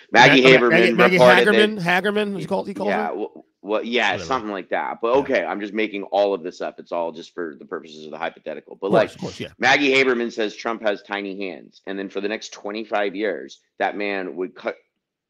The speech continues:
Speaker 1: pictures out of newspapers of his hands and circle them and go, "See, very nice, very normal hands," and then, like, mailed them to you. He's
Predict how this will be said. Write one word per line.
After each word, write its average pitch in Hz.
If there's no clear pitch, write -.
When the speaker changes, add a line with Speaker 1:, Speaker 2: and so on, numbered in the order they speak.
Speaker 1:
pictures 117
out 104
of 92
newspapers 87
of 85
his 90
hands 90
and 78
circle 98
them 80
and 87
go, 78
"See, 117
very 110
nice, 95
very 98
normal 85
hands," 73
and 87
then, 90
like, 82
mailed 90
them 65
to 69
you. 64
He's 160